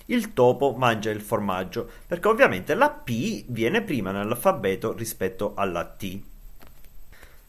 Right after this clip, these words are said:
L'ultimo comando che impareremo in questo video è il comando W C.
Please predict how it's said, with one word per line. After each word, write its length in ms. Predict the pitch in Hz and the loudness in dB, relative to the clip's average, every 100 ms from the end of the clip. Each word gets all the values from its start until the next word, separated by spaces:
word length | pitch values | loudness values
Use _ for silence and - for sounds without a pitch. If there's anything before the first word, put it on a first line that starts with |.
| - - - | -20 -20 0
L'ultimo 400 | 220 262 233 185 | 2 4 4 6
comando 560 | 175 160 113 98 101 - | 6 8 6 6 0 0
che 100 | 117 | 0
impareremo 560 | 110 127 135 139 98 | 4 6 8 6 4
in 100 | 107 | 2
questo 320 | 110 165 269 | 0 4 4
video 680 | 240 139 143 190 254 254 185 | 4 4 6 10 10 8 2
è 80 | - | 4
il 220 | 143 147 | 4 4
comando 680 | - 240 139 135 233 254 143 127 | 4 4 4 6 6 6 6 6
W 840 | 185 208 285 277 104 110 123 - - | 6 6 4 4 2 0 -2 -4 -4
C. 420 | - - 85 | -2 0 -2